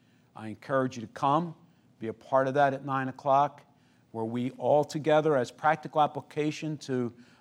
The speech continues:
what we've been learning, will pray the petitions of God together, uh, and do that corporately.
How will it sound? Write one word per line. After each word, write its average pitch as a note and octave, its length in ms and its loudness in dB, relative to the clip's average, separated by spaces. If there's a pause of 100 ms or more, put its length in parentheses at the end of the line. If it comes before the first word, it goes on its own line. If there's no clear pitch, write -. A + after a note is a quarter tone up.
(120)
what C#3+ 200 -2
we've C3+ 140 -2
been C3+ 200 -2
learning, D#3+ 440 0 (960)
will B2+ 520 2 (600)
pray D#3+ 560 0 (160)
the C3 60 -14
petitions C3+ 680 -8
of A#2 120 -16
God B2 380 0
together, G#2+ 540 -12 (640)
uh, G#2+ 220 -12
and G#2+ 100 -14
do A#2 140 -6
that A#2+ 220 -2
corporately. A#2 760 -8